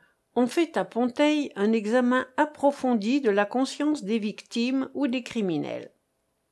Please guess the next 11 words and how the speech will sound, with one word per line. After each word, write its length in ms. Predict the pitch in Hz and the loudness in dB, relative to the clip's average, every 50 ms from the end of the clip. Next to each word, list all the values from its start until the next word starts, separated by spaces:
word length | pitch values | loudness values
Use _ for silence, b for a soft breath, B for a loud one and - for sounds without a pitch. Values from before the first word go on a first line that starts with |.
| _ _ _ _ _ - | _ _ _ _ _ -18
Peut-être 680 | - 127 - - 202 214 226 240 226 233 - - - - - | -18 -18 -8 -4 -2 0 2 2 0 -2 -6 -16 -16 -14 -12
sir 500 | - - - 196 190 170 170 165 - - _ - | -10 -8 -4 -2 0 0 0 -2 -4 -10 _ 2
Edward 640 | 240 240 202 180 160 147 131 113 92 92 139 - - | 2 2 2 -2 -6 -4 -4 -2 -4 -4 -6 -8 -6
Herpet 720 | - 156 147 - _ - - 285 294 294 - - - 277 285 B B B B B B B - | -6 -6 -6 -6 _ 0 2 2 2 2 -2 -4 -4 -4 -4 B B B B B B B -2
eût-il 600 | 254 240 226 202 208 - - 311 277 226 214 185 | 0 0 0 0 -2 -4 0 2 2 2 2 0
découvert 640 | 190 220 214 - - 165 160 185 233 226 190 180 180 | 0 -2 -2 -2 -6 -6 -2 2 2 2 4 2 2
là 220 | 214 269 285 269 | 2 4 4 4
l'origine 640 | 240 190 180 165 170 180 175 170 202 262 269 262 185 | 4 2 0 0 0 -2 -4 -2 0 0 2 2 2
de 80 | 180 | 2
l'oraison 540 | 170 180 190 180 165 175 165 165 175 160 156 | 2 2 2 0 0 -4 -6 -6 -6 -8 -8
funèbre. 720 | - - 208 226 247 262 208 156 147 156 - - 160 156 | -8 -6 -2 0 0 2 0 0 -2 -6 -8 -8 -10 -10